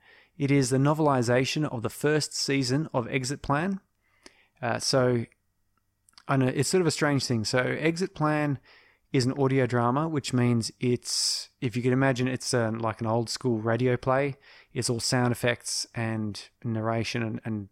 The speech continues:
dialogue, uh, between characters. Novel, of course, then is gonna be somewhat different in that there's description of what's going on inside their heads, or at least the primary character's head. There's more detail about the world,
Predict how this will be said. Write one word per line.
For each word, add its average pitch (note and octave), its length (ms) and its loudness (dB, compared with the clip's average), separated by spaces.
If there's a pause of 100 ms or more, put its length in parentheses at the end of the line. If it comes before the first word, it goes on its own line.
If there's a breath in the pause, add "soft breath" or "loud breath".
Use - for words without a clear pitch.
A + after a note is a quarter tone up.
dialogue, A#2 560 0 (260)
uh, G#2 140 -10
between A2 440 -6
characters. C3+ 640 -2 (1300 soft breath)
Novel, D3 460 2
of - 160 -4
course, C3 300 0
then B2+ 160 2
is A2+ 100 -2
gonna A#2+ 160 0
be A2+ 80 2
somewhat A2 380 -4
different B2 420 0 (260)
in A#2+ 260 -2
that A#2 240 -4
there's A2+ 260 -4
description A#2+ 800 -2
of A2 200 -8
what's B2 160 -6
going A#2 220 0
on A2+ 120 0
inside G#2+ 360 -4
their A#2+ 100 -10
heads, D3 640 -4 (560 soft breath)
or A2+ 140 0
at G#2 60 -4
least - 280 -4 (640 soft breath)
the - 80 -10
primary A2+ 380 0
character's C3+ 460 -4
head. C3+ 360 0 (440 loud breath)
There's A#2 180 0
more B2+ 560 2
detail A#2+ 640 0
about A2 180 -2
the A2 80 -2
world, A#2+ 680 2